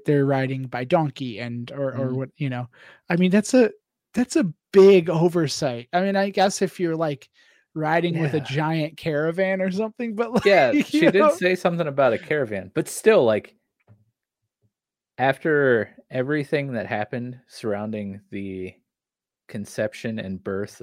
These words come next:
Speaker 2: of this child,
Speaker 1: <laughs>
Speaker 2: wouldn't
Speaker 1: You had
Speaker 2: you
Speaker 1: one
Speaker 2: think
Speaker 1: job. <laughs>
Speaker 2: Yeah,
Speaker 1: You
Speaker 2: wouldn't you
Speaker 1: know?
Speaker 2: think, like, his, uh, I don't know, well-being is of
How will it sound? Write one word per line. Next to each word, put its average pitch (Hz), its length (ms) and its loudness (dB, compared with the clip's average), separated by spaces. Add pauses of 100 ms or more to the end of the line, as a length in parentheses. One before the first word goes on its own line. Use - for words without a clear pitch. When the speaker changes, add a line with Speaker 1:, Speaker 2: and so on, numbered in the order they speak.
Speaker 2:
of 98 160 -8
this 98 400 -10
child, 104 600 -4 (160)
Speaker 1:
<laughs> - 240 -12
Speaker 2:
wouldn't 117 260 -2
Speaker 1:
You 240 60 0
had 247 80 2
Speaker 2:
you 165 120 2
Speaker 1:
one 240 140 4
Speaker 2:
think 262 160 6
Speaker 1:
job. 226 440 4 (160)
<laughs> - 120 -14
Speaker 2:
Yeah, 165 300 6 (180)
Speaker 1:
You 254 80 0
Speaker 2:
wouldn't 175 300 2
you 226 100 2
Speaker 1:
know? - 140 0
Speaker 2:
think, 165 320 2
like, 135 400 0 (1500)
his, 156 520 -6 (240)
uh, 107 560 -4 (880)
I 113 60 -12
don't 104 120 -10
know, 98 280 -12 (120)
well-being 113 760 -6
is 101 300 -10 (140)
of 101 280 -12